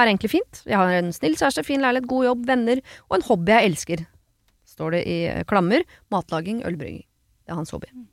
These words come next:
Jeg er hverken noe beinrangel, noe muskelbunt eller noe tjukkas, men jeg burde sikkert ha trent. Og her kom problemet. Jeg vet at jeg burde trene, om ikke annet så for helsa. Kjæresten prøver å motivere meg, og jeg får klump i magen hver gang hun tar bagen over skulderen og drar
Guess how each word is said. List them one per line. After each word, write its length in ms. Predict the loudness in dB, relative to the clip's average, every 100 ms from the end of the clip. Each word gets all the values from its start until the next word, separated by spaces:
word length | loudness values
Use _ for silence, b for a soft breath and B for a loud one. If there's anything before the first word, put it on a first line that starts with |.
| B B B B B B B
Jeg 260 | 4 4 6
er 80 | 4
hverken 240 | 4 2 2
noe 120 | 4
beinrangel, 580 | 6 6 4 4 4 2 2
noe 100 | 2
muskelbunt 600 | 0 -2 -2 0 0 2
eller 140 | 2
noe 100 | 0
tjukkas, 680 | -2 -6 -2 -2 -2 -4 2
men 140 | 4
jeg 80 | 4
burde 140 | 4 2
sikkert 280 | 0 0 0
ha 40 |
trent. 400 | 0 -4 -10 -4
Og 120 | -2
her 120 | 0 0
kom 180 | 0 -2
problemet. 420 | -2 -2 0 4
Jeg 160 | 4
vet 320 | 4 2 0 -4
at 120 | 0
jeg 100 | 0
burde 280 | 0 0 0
trene, 480 | 4 4 6 4 2 0
om 140 | 0 2
ikke 220 | 0 2
annet 320 | 4 4 2
så 100 | -4
for 80 | -6
helsa. 440 | -2 -2 -4 -10 -16 _ _ b b b b 0
Kjæresten 320 | 0 2 0
prøver 240 | 4 4
å 80 | 2
motivere 400 | 0 0 2 2
meg, 300 | 2 4 4
og 60 | 4
jeg 80 | 2
får 120 | 0
klump 300 | 2 2 4 4
i 40 |
magen 280 | 4 4 4
hver 160 | 4 4
gang 140 | 4
hun 140 | 2 2
tar 140 | 2
bagen 260 | 2 2 0
over 160 | -2
skulderen 340 | 0 0 0 0
og 80 |
drar 120 | 0